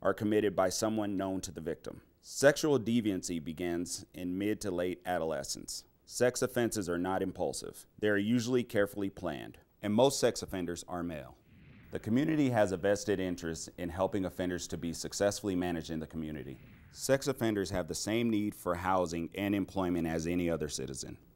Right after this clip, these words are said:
Any citizen who uses sex offender information to harass, threaten, or intimidate an offender will be subject to criminal prosecution.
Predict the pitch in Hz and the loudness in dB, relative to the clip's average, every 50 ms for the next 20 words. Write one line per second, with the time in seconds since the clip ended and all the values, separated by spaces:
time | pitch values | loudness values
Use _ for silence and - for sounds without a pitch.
0 | _ - 113 123 143 139 - - 135 123 117 98 98 95 92 101 95 95 92 101 | _ 2 4 4 4 4 4 4 4 4 4 0 0 -2 0 -2 -2 -2 -2 -2
1 | 107 101 87 98 95 87 - - 104 110 107 - - 131 - 127 120 120 117 113 | -4 -4 -4 -4 -6 -4 -2 0 0 0 0 0 -6 -4 -2 0 0 2 2 0
2 | 110 110 - 104 101 98 95 90 - 92 80 - 90 85 82 80 80 80 87 95 | 0 -2 -4 -4 -2 -2 -2 -4 -4 -6 -8 -8 -8 -8 -8 -4 -2 0 0 2
3 | 101 104 110 113 - - - - _ _ _ - 104 104 104 98 - - 80 73 | 2 0 0 -2 -4 -10 -12 -16 _ _ _ -4 0 2 4 4 2 0 -6 -10
4 | 76 - _ _ _ - 123 135 135 127 120 - - 110 104 95 87 82 82 82 | -12 -16 _ _ _ 0 0 2 2 0 -2 -2 -4 -2 -2 -2 -2 -2 -4 -4
5 | 78 - - 95 95 90 85 - - 104 98 92 85 82 80 78 80 78 78 90 | -6 -8 -8 -6 -6 -6 -6 -4 -4 -2 -2 -2 -2 -2 -4 -4 -8 -12 -6 0
6 | 101 113 113 104 101 104 - - 98 92 87 92 90 85 - 87 80 - 95 90 | 4 4 4 4 4 -2 0 2 2 2 4 2 -2 -2 -2 -8 -6 -4 -2 0
7 | 87 85 82 78 - 82 76 76 - - 73 - 64 55 53 - - | 0 0 0 0 2 2 2 2 2 -2 -6 -8 -10 -10 -10 -12 -14